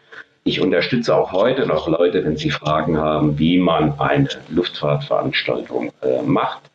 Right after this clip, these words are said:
Ich habe viele in der Zwischenzeit auch moderiert, ja, wo man sagt, „Oh, komm, äh, mach bitte den Moderator.“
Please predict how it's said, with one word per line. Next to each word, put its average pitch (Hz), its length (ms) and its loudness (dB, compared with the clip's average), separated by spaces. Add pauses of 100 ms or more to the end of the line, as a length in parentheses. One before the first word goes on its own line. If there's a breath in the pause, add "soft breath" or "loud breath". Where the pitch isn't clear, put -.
(440 loud breath)
Ich - 140 -6
habe 98 140 -4
viele 113 280 2
in 92 120 0
der 82 120 0
Zwischenzeit 85 540 -2
auch 73 160 0
moderiert, 87 960 2
ja, 85 240 0
wo 87 60 0
man 87 140 0
sagt, 82 220 -2
„Oh, - 140 -2
komm, 85 320 -2 (480 loud breath)
äh, 80 200 2
mach 80 280 0
bitte - 240 0
den 80 160 2
Moderator.“ 78 880 0